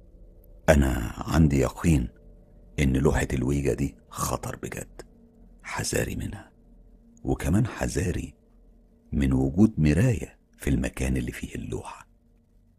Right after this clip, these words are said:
لأن من الواضح إنها بتكون مكان بتقدر الكيانات اللي في اللوحة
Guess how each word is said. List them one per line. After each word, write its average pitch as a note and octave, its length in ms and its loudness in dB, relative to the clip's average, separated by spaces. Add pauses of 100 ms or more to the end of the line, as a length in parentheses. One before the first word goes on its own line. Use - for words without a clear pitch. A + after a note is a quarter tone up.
(280)
لأن A2 480 6
من C2 120 4
الواضح C#2+ 560 0
إنها C2+ 460 0
بتكون E2 680 0 (280)
مكان - 600 -6 (800)
بتقدر - 520 0
الكيانات C2+ 720 -6
اللي B1+ 140 -4
في - 100 -10
اللوحة B1 520 -6